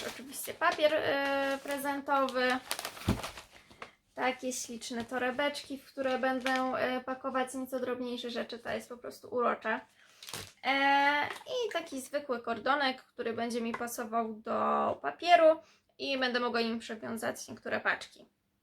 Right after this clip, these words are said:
Tutaj mam wszystkie swoje świąteczne prezenty. Są milusie piżamki, kapciuszki,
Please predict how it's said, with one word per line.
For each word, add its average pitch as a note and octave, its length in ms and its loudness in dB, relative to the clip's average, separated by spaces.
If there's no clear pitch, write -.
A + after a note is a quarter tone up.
Tutaj B3+ 280 4
mam A#3 180 4
wszystkie C4+ 460 4
swoje A#3 300 6
świąteczne B3 580 0
prezenty. G#3+ 800 4
Są A3 520 4
milusie A#3 560 4
piżamki, C4 840 6
kapciuszki, C#4+ 1120 6